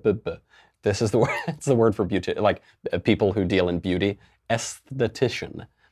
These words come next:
Uh, he's, he's filed fifteen complaints with this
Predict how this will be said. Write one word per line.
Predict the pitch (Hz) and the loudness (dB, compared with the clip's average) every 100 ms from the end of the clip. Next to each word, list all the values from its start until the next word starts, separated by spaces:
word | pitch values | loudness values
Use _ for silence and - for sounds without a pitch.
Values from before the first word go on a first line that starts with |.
| _ _ _ | _ _ _
Uh, | 95 92 87 | 2 4 2
he's, | - 139 120 | 4 2 2
he's | - 151 120 | 0 2 2
filed | - - 123 110 | -2 2 4 4
fifteen | - 185 - 160 | 0 -2 0 0
complaints | 139 113 110 95 | 0 -2 0 -2
with | - 110 - - | -2 -4 -4 -4
this | 98 - | -4 -4